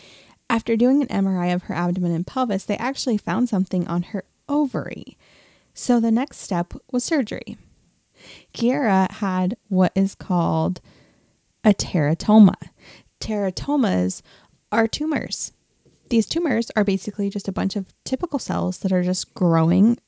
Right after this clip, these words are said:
out of control. But the thing that makes these tumors so strange is that teratomas can be made out of cells from anywhere in your body, and they can be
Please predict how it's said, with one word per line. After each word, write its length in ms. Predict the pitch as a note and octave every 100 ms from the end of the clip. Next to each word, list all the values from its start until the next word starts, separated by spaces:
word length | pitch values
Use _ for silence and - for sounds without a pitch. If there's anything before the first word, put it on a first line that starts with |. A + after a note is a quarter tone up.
| _
out 220 | G#3 D#3 D3+
of 420 | D#3+ F3+ - -
control. 380 | B3 B3 E4+ F3+ _ _ _ _ -
But 140 | -
the 80 | B3+
thing 280 | - F4 F#4+
that 140 | E4+
makes 380 | G#3+ A3 - - _ -
these 220 | A3+ B3+
tumors 400 | - A3+ G3+ F#3+
so 200 | - E3+
strange 920 | F3 - - D#4+ E4+ B3+ F#3+ F3+ F#3
is 160 | - G3
that 200 | G#3 -
teratomas 720 | - C4 D4+ - A#3+ G3 G3
can 160 | - F#3+
be 120 | F#3+
made 200 | F#3 F#3
out 140 | F#3
of 80 | F3+
cells 340 | - F3 F3+ -
from 240 | F#3 E3+ -
anywhere 440 | G3+ G3+ F#3+ F3
in 100 | E3
your 140 | E3 E3
body, 520 | D#3+ D3 - G#3 G#3+ _ _ _ _ _ _ _ -
and 180 | F#3+ F#3
they 120 | F#3
can 300 | F#3 F3 E3+ _ _ _ _ - A3+
be 280 | A3 A3 E3+